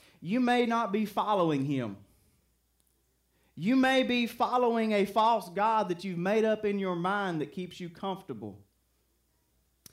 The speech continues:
An idol that keeps you happy,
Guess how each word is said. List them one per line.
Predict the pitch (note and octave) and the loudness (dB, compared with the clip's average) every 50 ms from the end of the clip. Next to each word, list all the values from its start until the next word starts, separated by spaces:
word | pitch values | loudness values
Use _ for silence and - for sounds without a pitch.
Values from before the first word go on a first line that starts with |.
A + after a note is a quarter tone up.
| _ _ _ _ _ _ - | _ _ _ _ _ _ -6
An | - D3 D#3+ | -4 -2 -2
idol | E3+ E3+ F3+ G3+ A#3 A#3+ A#3 G#3 F3 C#3 - - - - - _ _ _ _ _ _ _ _ _ _ _ _ _ _ _ _ _ _ _ _ _ _ _ _ _ _ _ _ _ _ _ _ _ - - | -2 -2 0 0 2 4 4 4 2 0 -2 -6 -14 -20 -20 _ _ _ _ _ _ _ _ _ _ _ _ _ _ _ _ _ _ _ _ _ _ _ _ _ _ _ _ _ _ _ _ _ -18 -16
that | F#3 - - | -16 -12 -8
keeps | - G#3+ G#3+ G#3 - | -6 -6 -6 -6 -8
you | G#3 G3+ G3 F#3+ F#3 F3+ F3+ F3 E3+ - _ _ _ _ | -6 -4 -4 -2 -2 -4 -4 -6 -12 -18 _ _ _ _
happy, | - G3 G#3+ B3 B3+ B3 G3+ G3+ G#3 G3+ G3+ | -6 -2 0 0 0 0 0 -2 -2 -4 -10